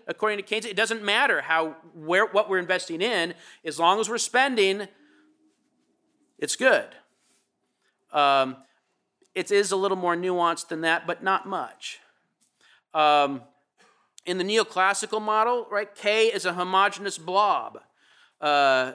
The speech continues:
i-, i-, of, uh, uh, something called shmoo, right? Uh,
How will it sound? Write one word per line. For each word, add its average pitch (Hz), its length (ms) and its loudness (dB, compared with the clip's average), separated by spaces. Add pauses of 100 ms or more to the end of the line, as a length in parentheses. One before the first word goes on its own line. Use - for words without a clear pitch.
i-, 156 300 -6
i-, 147 100 -4
of, 131 320 -6
uh, 156 40 -2
uh, 135 640 0 (160)
something 170 280 -10
called 170 240 -4
shmoo, 190 540 2 (360)
right? 127 160 -20 (520)
Uh, 120 460 2